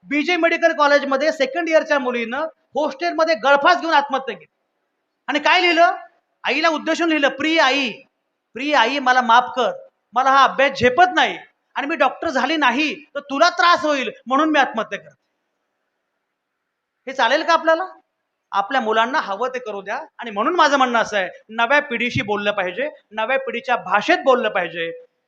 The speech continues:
हे केलं तर निश्चितपणे येणारा काळ फार छान आहे. पुन्हा एकदा डॉक्टर सिकंदर ढवळे, अनिता ढवळे, त्याही एमए बीएड आहेत,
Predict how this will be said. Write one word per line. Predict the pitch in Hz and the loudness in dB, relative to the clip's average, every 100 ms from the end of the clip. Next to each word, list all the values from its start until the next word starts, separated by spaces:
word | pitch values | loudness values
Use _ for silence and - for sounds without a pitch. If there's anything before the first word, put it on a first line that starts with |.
| - | -10
हे | |
केलं | 233 226 262 285 202 - - | -8 -2 2 4 2 -4 -10
तर | 220 | -8
निश्चितपणे | 220 240 240 220 | -6 -8 -8 -8
येणारा | 202 208 202 | -6 -6 -4
काळ | 202 196 | -4 -4
फार | 190 180 | -6 -8
छान | 196 226 | -4 -2
आहे. | 311 320 _ _ | -4 -8 _ _
पुन्हा | 233 262 | -4 -2
एकदा | 220 214 190 - - | -2 -2 -2 -4 -14
डॉक्टर | 214 220 | -12 -10
सिकंदर | 220 220 233 226 | -10 -10 -6 -6
ढवळे, | 190 196 233 - _ _ _ _ _ _ _ | -4 -4 -6 -8 _ _ _ _ _ _ _
अनिता | 220 233 240 | -12 -4 -2
ढवळे, | 220 202 220 262 | -2 -2 -4 -4
त्याही | - 208 294 | 0 2 4
एमए | 285 302 | 4 2
बीएड | 294 285 285 | 0 2 4
आहेत, | 269 190 | 2 0